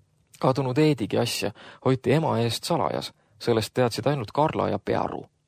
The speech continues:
Sellepärast siis sündis nõnda, et kus polnud ettevalmistust vaja, seal Pearu valmistas hoolikalt ette ja kus see oleks olnud hädavajalik, seal langes asi peaaegu nagu küps õun puu otsast. Seetõttu oli oru perenaise üllatus üpris suur.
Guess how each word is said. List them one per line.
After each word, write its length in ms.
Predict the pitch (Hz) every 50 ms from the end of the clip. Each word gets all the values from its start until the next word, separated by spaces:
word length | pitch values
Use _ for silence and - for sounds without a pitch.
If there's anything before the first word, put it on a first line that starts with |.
| _ _ _ _ - - - - - - _ _ _ _ _ _ _ _ _ _ _ -
Sellepärast 480 | - - 151 151 127 139 139 139 - -
siis 140 | 127 123 -
sündis 320 | 147 147 147 120 131 127 156
nõnda, 260 | 165 165 151 143 139
et 100 | 139 - -
kus 160 | 143 143 -
polnud 360 | - - 139 139 135 131 123
ettevalmistust 760 | 156 156 - - 135 131 139 135 131 123 - - 127 - -
vaja, 260 | 180 185 156 117 107 117 117 _ _ -
seal 300 | - - 135 135 127 117
Pearu 320 | - 156 160 165 156 135 110
valmistas 480 | 117 135 143 139 127 - - 113 -
hoolikalt 540 | 117 110 113 110 113 - - 165 151 - -
ette 340 | 160 - _ _ - 139 135 - _ _ _ _ _ _ _ -
ja 80 | 110
kus 180 | 107 131 117 -
see 100 | - 113
oleks 240 | 110 107 107 - -
olnud 240 | 113 107 107 101
hädavajalik, 720 | - 180 180 151 113 104 104 104 104 104 104 _ - - - - _ _ _
seal 240 | - - 156 156 135
langes 340 | 127 131 131 120 110 107 123
asi 200 | 123 123 - 113
peaaegu 440 | 113 120 123 123 117 113 110 - 117
nagu 180 | 113 113 110
küps 340 | 107 160 170 - - - - 127
õun 320 | 131 135 127 120 117 107 101
puu 240 | - 110 110 107 104 87
otsast. 400 | - - - - - - - - _ _ _ _ _ _ _ _ _ _ _ _ _ _
Seetõttu 460 | - - 117 117 113 117 - - 110 113
oli 120 | 110 107 110
oru 200 | 131 156 156 117
perenaise 500 | - 135 143 147 127 113 104 104 104 113
üllatus 420 | 135 151 143 113 - - 120 120
üpris 300 | - - - 110 - -
suur. 320 | - 170 143 50 - -